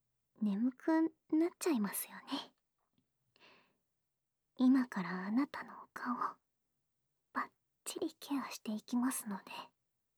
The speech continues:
ゆったり、ふにゃーんってしてたらいいですから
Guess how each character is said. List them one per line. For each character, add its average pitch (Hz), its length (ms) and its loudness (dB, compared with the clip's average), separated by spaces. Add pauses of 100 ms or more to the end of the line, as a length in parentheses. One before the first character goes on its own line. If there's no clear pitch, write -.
(1700)
ゆ - 100 -18
っ - 40 -20 (200)
た 240 140 -4
り、 - 60 -16 (880)
ふ - 60 -20 (240)
に 320 80 -4
ゃ - 20 -4
ー - 20 -6
ん 330 220 -6
っ - 20 -12 (640)
て - 80 -12 (1200)
し - 140 -8
て - 160 -14
た - 120 -8
ら - 240 -14 (960)
い 247 160 4
い - 20 4
で 247 120 -10
す - 120 -10
か - 140 -10
ら - 120 -12